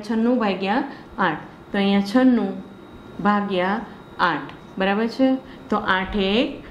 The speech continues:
આઠ. નવમાંથી આઠ જાય એક, ઉપરથી ઉતાર્યા છ. તો આઠ બે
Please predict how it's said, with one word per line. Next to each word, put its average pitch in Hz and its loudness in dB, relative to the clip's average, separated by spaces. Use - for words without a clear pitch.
આઠ. 180 0
નવમાંથી 220 6
આઠ 202 -2
જાય 220 0
એક, 214 0
ઉપરથી 214 -2
ઉતાર્યા 196 2
છ. - -2
તો - -2
આઠ 202 0
બે 196 0